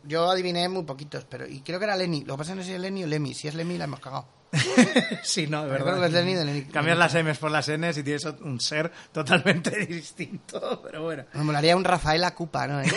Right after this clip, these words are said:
Speaker 2: <laughs> Rafaela Cupa.
Speaker 1: Explota, explota más, explota, ¿verdad?
Speaker 2: Mira, mira, esto es, esto es interesante. En mil novecientos ochenta y cinco nos encontramos con una cosa que es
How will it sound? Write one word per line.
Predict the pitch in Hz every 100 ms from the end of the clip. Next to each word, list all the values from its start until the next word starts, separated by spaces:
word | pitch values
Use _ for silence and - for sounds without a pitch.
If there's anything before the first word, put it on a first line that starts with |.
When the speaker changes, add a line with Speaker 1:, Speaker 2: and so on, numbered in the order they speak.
| 214
Speaker 2:
<laughs> | 220 196
Rafaela | 180 - 180 165 190
Cupa. | 151 143
Speaker 1:
Explota, | 120 151 165
explota | - 202 220
más, | 220
explota, | - 220 151
¿verdad? | 135 143 151 156 156 123 135
Speaker 2:
Mira, | 190 185
mira, | 185 147
esto | 170 -
es, | 196
esto | - 185 247
es | 196
interesante. | 180 165 139 127 123
En | 147
mil |
novecientos | 220 208 202
ochenta | 180 175 160
y |
cinco | 185 190
nos | 160
encontramos | 143 127 156 185 175
con | 147 139
una | 160 143
cosa | 160 170
que | 135
es | 170